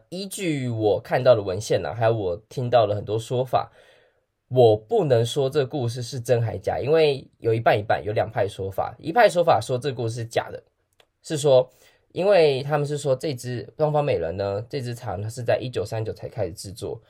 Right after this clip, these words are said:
那维多利亚女王在一九零一就嗝屁了，所以基本上她根本喝不到这支茶，除非你要烧给她。所以基本上他们是这样说啦，就说这个时间根本不吻合，所以根本没有办法去说。但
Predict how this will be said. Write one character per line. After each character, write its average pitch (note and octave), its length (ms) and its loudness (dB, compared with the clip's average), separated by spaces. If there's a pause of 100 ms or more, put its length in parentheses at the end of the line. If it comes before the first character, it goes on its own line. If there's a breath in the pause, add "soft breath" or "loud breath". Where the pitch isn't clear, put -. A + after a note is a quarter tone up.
(180 soft breath)
那 A#2+ 680 4
维 A#2 100 2
多 C#3 100 0
利 D#3 80 2
亚 D3 80 6
女 A2+ 140 0
王 G2 100 -4
在 A#2+ 120 0
一 C3 100 -8
九 A#2+ 140 -2
零 F#2 160 -8
一 - 20 -8
就 A#2+ 100 -6
嗝 E2+ 160 -6
屁 A#2 260 -10
了， - 60 -8 (220)
所 - 160 -8
以 B2+ 40 -6
基 C#3 120 -8
本 C3+ 100 0
上 B2 160 0
她 B2+ 120 0
根 B2+ 120 -2
本 G#2+ 80 2
喝 D3 160 0
不 C3+ 100 2
到 C#3+ 140 -2
这 C#3 140 2
支 C3 100 -4
茶， B2+ 220 -8
除 A#2+ 160 -10
非 B2+ 80 -2
你 G#2+ 80 -2
要 G2+ 80 0
烧 A2+ 220 2
给 A2 120 -4
她。 - 160 -10 (440 soft breath)
所 D#3+ 100 -4
以 D#3 60 -2
基 B3 120 -4
本 F#3+ 140 8
上 D#3 220 4 (340 soft breath)
他 G3+ 160 2
们 E3+ 100 4
是 D#3+ 160 -2
这 D3 80 -2
样 C3+ 160 2
说 G#2+ 300 0
啦， F2 320 2
就 B2 180 2
说 G2+ 440 4
这 C3+ 160 -4
个 B2 60 2
时 A#2 140 -8
间 A#2+ 120 0
根 B2+ 200 0
本 A2 80 0
不 A#2 180 -2
吻 F#2 140 -2
合， E2+ 200 -8
所 A#2 120 -4
以 A2 40 2
根 B2 120 -2
本 A2 80 0
没 G#2+ 80 -4
有 G2 60 -2
办 G#2+ 180 0
法 - 200 -8
去 - 160 -12
说。 - 320 -10 (280 soft breath)
但 E3 300 2